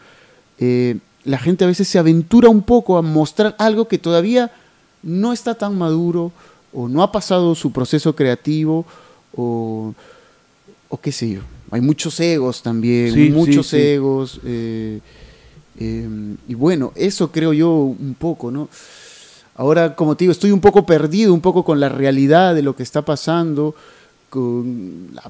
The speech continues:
Speaker 1: después la pospandemia, etcétera, pero yo lo veo un poco así. Sin embargo, l-,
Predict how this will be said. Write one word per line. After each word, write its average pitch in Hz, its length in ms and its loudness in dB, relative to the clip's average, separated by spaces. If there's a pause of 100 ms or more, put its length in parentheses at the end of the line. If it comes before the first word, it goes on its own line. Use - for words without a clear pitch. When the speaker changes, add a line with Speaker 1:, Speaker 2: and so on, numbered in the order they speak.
(160)
Speaker 1:
después 131 600 -4
la 101 100 -8
pospandemia, 131 880 -4
etcétera, 147 720 -2 (640)
pero 139 160 2
yo 160 140 4
lo 226 100 6
veo 214 140 8
un 196 100 0
poco 170 240 -2
así. 143 220 -4
Sin 165 220 0
embargo, 190 720 4 (600)
l-, 107 340 -6